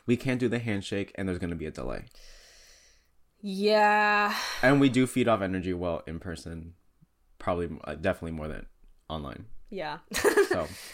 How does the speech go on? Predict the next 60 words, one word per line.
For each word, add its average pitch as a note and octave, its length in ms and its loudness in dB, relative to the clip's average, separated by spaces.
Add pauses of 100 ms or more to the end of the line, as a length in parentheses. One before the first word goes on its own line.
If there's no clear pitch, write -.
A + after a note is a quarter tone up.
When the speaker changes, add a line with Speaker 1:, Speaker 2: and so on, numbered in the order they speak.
(280)
Speaker 2:
But, D4+ 220 6 (400)
I A3 140 4
mean, G#3 300 0 (580)
it C4+ 80 0
might E4+ 120 2
be E4 80 0
nice, G#3 220 0
though, F#3+ 80 0
if F3+ 80 -2
I F#3 60 -2
haven't F3 180 -2
seen D#3+ 160 -10
you D#3 60 -12
in, C#3+ 60 -14
like, E3 140 -18
a - 40 -18
while - 160 -12
to - 100 -20
just, - 160 -18
like, - 160 -14
talk. - 340 -20 (160)
Speaker 1:
Oh. - 60 -8
Speaker 2:
'Cause - 180 -8
we E4+ 100 4
do A#3 200 -2
this D4+ 220 -2
anyway F#3+ 260 0
on F3 140 -6
FaceTime E3 340 -8
sometimes. D#3+ 500 -12
Speaker 1:
Yeah. F3 160 -10
Speaker 2:
I F#3+ 60 -6
just, F#3+ 300 -8
I'm F#3 100 -6
not F#3 160 -6
looking D#3+ 220 -10
at D3+ 80 -14
you. D#3 120 -8
I D#3 60 -6
put - 140 -8
my D#3+ 80 -6
phone D3 180 -8
down C#3+ 180 -8
and - 120 -4
I - 40 8
Speaker 1:
I'll F#3+ 120 8
Speaker 2:
start D#3+ 160 -4
talking. D3 80 0
Speaker 1:
fly D3+ 160 12
you D3 180 8
to D3 160 0
my A2+ 220 4
area F#2+ 420 2
if - 180 -6
I D2+ 120 -2
have G2 260 -2
to, F2 200 -4
to - 200 -6
get - 240 -2
you G2+ 220 -2